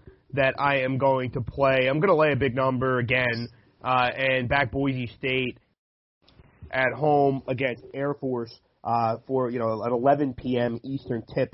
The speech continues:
obviously out there in Idaho. Uh, but, but, you know, here's what I'm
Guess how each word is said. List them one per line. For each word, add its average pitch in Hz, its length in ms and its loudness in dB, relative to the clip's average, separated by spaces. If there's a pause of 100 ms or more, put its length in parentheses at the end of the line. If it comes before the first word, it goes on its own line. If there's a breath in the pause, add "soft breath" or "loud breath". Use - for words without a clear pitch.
obviously 120 440 0
out 123 180 4
there 120 260 2 (320 soft breath)
in 123 140 0
Idaho. 135 600 4 (340)
Uh, 147 240 10
but, 165 280 2 (240)
but, 160 200 6 (340)
you 214 80 0
know, 202 100 4
here's 233 240 2
what 208 80 2
I'm 147 160 -2